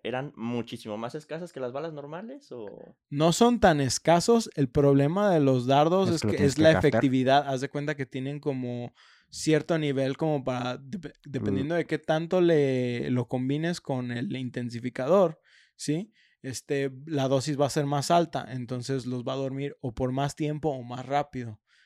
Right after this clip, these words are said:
Speaker 2: ¿sí? El problema de esto es que estos intensificadores también los necesitas para tu
Speaker 3: Para curarte.
Speaker 2: salud.
Speaker 1: Para tus, para tus
Speaker 2: Ajá.
Speaker 1: botiquines.
Speaker 2: Entonces,
Speaker 3: Ay,
Speaker 2: es
Speaker 3: esos
Speaker 2: con-,
Speaker 3: putos
Speaker 2: es
Speaker 3: juegos, güey.
Speaker 2: considerar uno u otro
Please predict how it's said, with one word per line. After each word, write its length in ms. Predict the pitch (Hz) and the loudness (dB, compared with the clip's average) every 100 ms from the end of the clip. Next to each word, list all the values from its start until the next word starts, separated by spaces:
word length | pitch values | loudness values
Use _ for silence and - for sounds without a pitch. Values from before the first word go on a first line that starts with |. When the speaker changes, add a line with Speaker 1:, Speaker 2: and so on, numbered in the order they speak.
| _ - | _ -10
Speaker 2:
¿sí? 240 | 143 151 - - _ | -8 -8 -14 -20 _
El 160 | 151 143 | -6 2
problema 560 | 156 147 160 185 208 | 4 6 4 4 4
de 180 | 208 202 | 6 4
esto 320 | 175 - 175 | 2 2 2
es 140 | 151 - | 2 -2
que 80 | |
estos 260 | 151 - 160 | -6 -6 -4
intensificadores 720 | 156 135 123 123 123 131 139 | -2 -4 -6 -8 -2 -2 -2
también 240 | 139 131 131 | -4 -4 -4
los 100 | 147 | -4
necesitas 520 | 143 113 123 143 - _ _ | -4 -8 -6 -8 -8 _ _
para 220 | 135 127 | -2 -2
tu 60 | 117 | -4
Speaker 3:
Para 80 | 104 | -4
curarte. 180 | 127 127 | 0 8
Speaker 2:
salud. 240 | 170 196 190 _ | 10 10 8 _
Speaker 1:
Para 200 | 110 104 | -8 -8
tus, 160 | 107 113 | -10 -14
para 300 | - 104 107 | -2 -2 -2
tus 120 | - 101 | -6 -8
Speaker 2:
Ajá. 100 | - | -6
Speaker 1:
botiquines. 680 | - 156 120 117 - - _ | -4 -2 -2 -4 -8 -18 _
Speaker 2:
Entonces, 480 | 143 139 151 170 175 | -4 0 4 6 6
Speaker 3:
Ay, 100 | 214 | 6
Speaker 2:
es 80 | 190 | 4
Speaker 3:
esos 140 | 190 | 4
Speaker 2:
con-, 120 | 190 185 | 4 2
Speaker 3:
putos 260 | - 208 | 6 4
Speaker 2:
es 60 | - | 4
Speaker 3:
juegos, 440 | 196 196 139 196 | 2 2 2 6
güey. 40 | 196 | 10
Speaker 2:
considerar 580 | 185 165 165 160 160 170 - | 10 10 10 10 10 8 6
uno 420 | 175 180 175 147 | 6 8 8 8
u 140 | 143 | 10
otro 440 | 165 160 131 113 | 10 8 0 -6